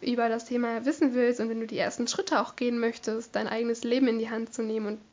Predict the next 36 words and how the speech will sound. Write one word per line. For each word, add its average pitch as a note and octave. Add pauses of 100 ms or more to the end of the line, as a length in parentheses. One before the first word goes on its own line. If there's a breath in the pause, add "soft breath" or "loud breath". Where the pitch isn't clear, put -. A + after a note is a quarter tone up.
dir A#3
so A3+
ein G#3+
bisschen A3+
Bewusstsein C4
zu B3+
schaffen, B3 (480 loud breath)
dann A#3
lade A#3
dir A#3
jetzt A#3+
mein A3 (180)
Generation A#3+
Girl C#4
Power B3+
E-Book B3
herunter A#3+
auf A3+
meiner A3
Website. A3
Ich -
werd's G#3+
dir A3
hier A3
unten G#3+
auch -
verlinken. C#4 (920)
Ähm, G#3+ (560 loud breath)
ein G#3+
super A#3
cooles A3+
E-Book, G#3+
was G#3+
dir G#3+ (120)
Denk-, A3
ähm, G#3+